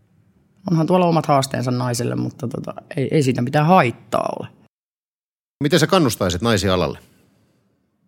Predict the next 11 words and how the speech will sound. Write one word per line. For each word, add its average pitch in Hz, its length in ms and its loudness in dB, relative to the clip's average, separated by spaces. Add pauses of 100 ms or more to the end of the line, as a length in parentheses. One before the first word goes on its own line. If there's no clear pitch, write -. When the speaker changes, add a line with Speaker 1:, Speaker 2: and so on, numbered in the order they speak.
(520)
Speaker 1:
Jos 254 140 2
pää 220 260 4
vaan 185 160 2
kestää, 185 340 2
niin 160 100 0
tänne 151 280 2
vaan. 143 200 -2 (420)
Tää 190 180 4
on 147 80 2
hieno 156 280 2
duuni. 131 340 0